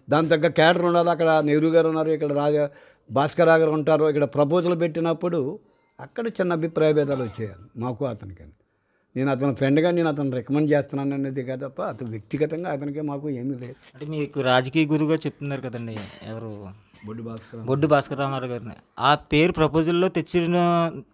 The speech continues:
Speaker 2: తర్వాత మీకు ఆ విభేదాలు లాంటి పొరపచ్చాలు లాంటివి వచ్చాయని మేము
Speaker 1: అని
Speaker 2: అనుకుంటున్నాం.
Speaker 1: అనుకుంటున్నాను నేను, అని అనుకుంటున్నాను. వేరే కారణం లేదు. నేను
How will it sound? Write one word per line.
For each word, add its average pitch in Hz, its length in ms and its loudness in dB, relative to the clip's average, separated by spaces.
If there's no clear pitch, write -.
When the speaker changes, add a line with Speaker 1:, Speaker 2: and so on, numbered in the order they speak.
Speaker 2:
తర్వాత 160 320 0
మీకు 202 260 -2
ఆ 156 180 4
విభేదాలు 156 520 0
లాంటి 165 480 -4
పొరపచ్చాలు 147 440 -6
లాంటివి 151 280 -4
వచ్చాయని 139 360 -6
మేము 127 260 -8
Speaker 1:
అని 165 100 -6
Speaker 2:
అనుకుంటున్నాం. 165 580 2
Speaker 1:
అనుకుంటున్నాను 143 60 6
నేను, 110 260 -2
అని 151 120 2
అనుకుంటున్నాను. 147 800 2
వేరే 147 320 8
కారణం 190 440 6
లేదు. 156 400 4
నేను 131 840 -2